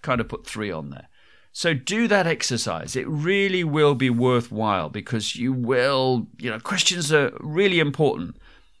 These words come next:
And if you pre-prepare your questions, you don't want to get out a sheet and say, "Right, I've got three questions I need to ask you." <laughs> You need to practice those questions.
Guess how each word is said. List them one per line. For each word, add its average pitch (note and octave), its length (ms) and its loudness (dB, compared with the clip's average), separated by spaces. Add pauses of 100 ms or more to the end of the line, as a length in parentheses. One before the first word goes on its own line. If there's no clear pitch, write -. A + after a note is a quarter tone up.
(220)
And C3 120 4
if C#3 120 0
you G#3+ 140 0
pre-prepare E3+ 640 2
your C3 120 0
questions, A2 600 -4
you C3 80 -2
don't C3+ 160 -2
want G#2+ 100 -2
to G2+ 60 0
get G#2 180 2
out G#2+ 160 2
a G#2+ 60 -4
sheet A#2+ 320 0
and G2+ 100 -4
say, G2+ 160 2
"Right, A#2 220 6
I've F#2 100 -2
got - 160 -8
three A2 160 -2
questions G#2 380 -2
I F2+ 60 0
need F#2 160 0
to G2+ 160 -2
ask G2 220 -2
you." B2 160 -2 (220)
<laughs> C3 80 8 (520)
You B2 100 -4
need C3 120 -2
to - 60 -8
practice - 560 -2
those F#2+ 220 -6
questions. - 640 -10